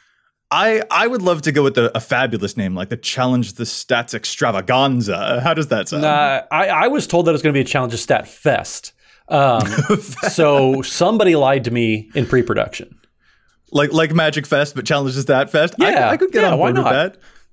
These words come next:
Speaker 1: I, I still, I like, I still like Extravaganza, but regardless, it is a celebration. We've been doing this for two hundred episodes, and so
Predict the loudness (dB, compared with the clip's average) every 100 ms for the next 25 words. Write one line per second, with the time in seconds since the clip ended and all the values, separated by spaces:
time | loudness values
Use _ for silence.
0 | -4 0 2 2 0 2 2 2 2 2
1 | -2 -4 0 0 2 0 0 -4 0 0
2 | 2 0 0 0 2 2 2 2 2 2
3 | 2 2 0 0 0 2 2 2 0 0
4 | -2 0 2 2 2 4 4 4 2 2
5 | 2 2 0 0 -2 -2 -2 -2 -4 0
6 | 0